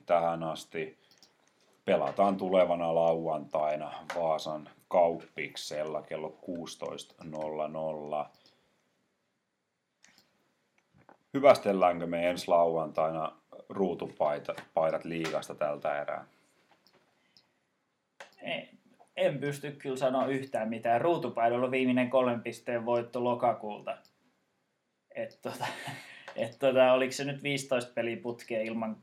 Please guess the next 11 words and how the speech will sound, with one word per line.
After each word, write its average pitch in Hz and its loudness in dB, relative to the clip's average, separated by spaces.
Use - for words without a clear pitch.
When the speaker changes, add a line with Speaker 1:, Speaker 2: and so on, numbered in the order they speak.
Speaker 2:
ilman 120 -2
voittoa? 117 -2
Pari 131 4
yksittäistä 127 -4
pistettä 120 -6
onnistus-, 113 -8
onnistuttu 123 -4
nappaamaan 113 -2
sulamisten 110 -4
yhteydessä. 107 -8
Mutta 120 -4